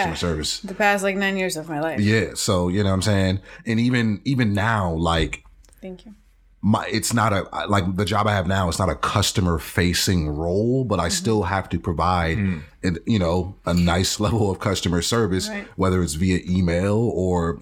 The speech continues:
Speaker 1: the occasional face to face or, you know, through texts. You know what I'm saying? Like, I'm text, like, I'm, I'm having conversations with chefs from here, chefs from there. You know what I'm saying? Like,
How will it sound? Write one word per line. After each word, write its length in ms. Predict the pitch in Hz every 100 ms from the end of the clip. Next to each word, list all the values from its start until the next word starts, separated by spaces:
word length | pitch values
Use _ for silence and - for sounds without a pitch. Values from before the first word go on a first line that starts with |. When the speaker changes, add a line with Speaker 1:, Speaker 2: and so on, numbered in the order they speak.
| -
Speaker 1:
the 180 | 87 92
occasional 680 | 87 101 90 90 87 92 85
face 340 | - 90 -
to 120 | 87
face 500 | 85 85 92 - - - - -
or, 320 | 95 90 87
you 100 | 95
know, 300 | 82 87 90 -
through 200 | 90 82
texts. 680 | - 87 87 - - - - - -
You 80 |
know 40 | 104
what 40 |
I'm 40 | 98
saying? 200 | 113 110
Like, 140 | 98
I'm 100 | 107
text, 380 | 107 117 104 -
like, 140 | 101 98
I'm, 260 | 104 95 - -
I'm 80 | 95
having 240 | 113 107
conversations 760 | 110 104 95 98 101 104 101 85
with 240 | 90 78 - - _ -
chefs 400 | - - 113 -
from 160 | - 87
here, 340 | 95 101 101
chefs 280 | 101 104 95
from 180 | - 87
there. 580 | 87 104 101 101 95 - - -
You 100 | 90
know 60 | 95
what 60 |
I'm 60 | 92
saying? 380 | 107 101 98 95
Like, 200 | 87